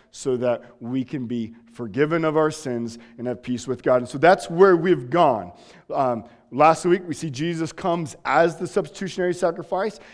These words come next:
He went to the cross, uh, pays the penalty for our pen-,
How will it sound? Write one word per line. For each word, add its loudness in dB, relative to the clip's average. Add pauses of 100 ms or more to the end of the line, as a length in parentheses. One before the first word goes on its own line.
(100)
He -6
went -2
to -6
the -4
cross, -2 (300)
uh, -2
pays 2
the -8
penalty 2
for -2
our 4
pen-, -4